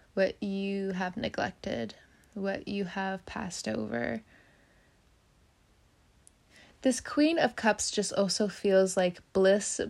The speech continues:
but, you know, you surrendering. I said in January, as we walk into it in two days, you know, you, you, uh, you gotta get pushed off that cliff. Correct. Correct. You will get pushed.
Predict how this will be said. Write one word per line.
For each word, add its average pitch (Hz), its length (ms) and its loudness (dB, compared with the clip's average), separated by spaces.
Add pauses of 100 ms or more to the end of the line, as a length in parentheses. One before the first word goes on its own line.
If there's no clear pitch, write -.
(140)
but, - 420 0 (1040)
you 202 160 0
know, 156 140 2
you 202 300 2
surrendering. 190 680 4
I 185 80 2
said 196 300 4
in 185 120 2
January, 202 760 2 (560)
as 233 240 4
we 233 100 8
walk 214 380 6
into 226 340 8
it 190 80 8
in 190 160 6
two 226 240 4
days, 208 480 8 (1600)
you 254 120 10
know, 247 100 10
you, 240 280 6
you, 247 140 0 (320)
uh, 330 80 8 (160)
you 359 160 10
gotta 392 160 12
get 359 160 8
pushed 311 240 10
off 247 140 12
that - 160 8
cliff. - 280 2 (180)
Correct. - 560 8 (320)
Correct. 214 520 10
You 196 160 8
will 214 140 12
get 208 260 12
pushed. - 460 6